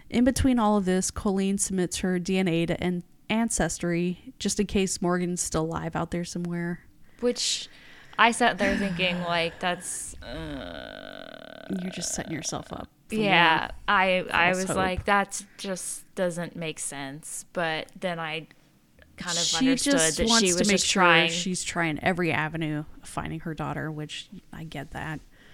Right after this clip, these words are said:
Speaker 1: You always wanna have that hope your child's still alive. Uh, nothing comes out of the D N A or the property search. I feel like we would have heard about it <laughs> if they had found something.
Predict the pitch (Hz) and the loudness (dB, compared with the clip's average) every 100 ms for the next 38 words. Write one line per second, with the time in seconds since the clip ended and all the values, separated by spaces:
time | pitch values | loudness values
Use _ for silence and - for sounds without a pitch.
0 | - - - - - 196 190 202 196 180 | -20 -20 -20 -8 4 4 4 2 2 2
1 | 170 165 175 160 - 170 - 156 160 - | 2 2 0 -4 -2 -4 -2 -4 -6 -4
2 | 165 160 151 147 151 156 - - - - | -4 -2 -2 -4 -4 -6 -10 -16 -18 -16
3 | - - - - 180 180 202 202 208 220 | -14 -14 -8 0 0 0 0 2 2 2
4 | 214 233 208 196 180 175 180 180 165 165 | 2 2 4 6 4 2 0 2 2 0
5 | 170 - 180 202 214 170 - 156 - - | -2 -2 0 0 2 0 -2 -4 -4 -4
6 | 160 175 - - - - - 202 185 185 | -2 -2 -4 -12 -12 -8 0 2 4 0
7 | - 196 180 170 - 220 220 - 160 170 | 0 0 2 0 -2 -2 0 0 0 -2
8 | - - - - - 208 - 208 165 - | -4 -16 -10 4 6 6 4 2 2 0
9 | 180 - 180 | -2 -2 -4